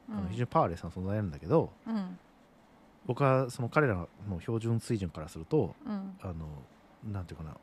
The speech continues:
Speaker 2: もうやばいほど高い高学歴の人として来るわけじゃないですか。
Speaker 1: あー、うん。
Speaker 2: みたいなところの、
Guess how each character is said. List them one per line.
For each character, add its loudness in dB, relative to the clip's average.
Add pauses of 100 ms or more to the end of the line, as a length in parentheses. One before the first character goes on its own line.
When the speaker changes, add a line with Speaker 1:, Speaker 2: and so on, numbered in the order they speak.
Speaker 2:
も 2
う 0
や 6
ば 10
い 6
ほ 2
ど 6
高 2
い 2 (240)
高 4
学 2
歴 -4
の -10
人 -10
と -12
し -10
て -12 (460)
来 -4
る -10 (140)
わ -14
け -20
じ 0
ゃ 4
な 4
い 2
で 2
す 2
か。 0
Speaker 1:
あ -8
ー、 -4
う 0
ん。 -6 (960)
Speaker 2:
み 2
た 2
い 2
な -2
と -4
こ 4
ろ 4
の、 4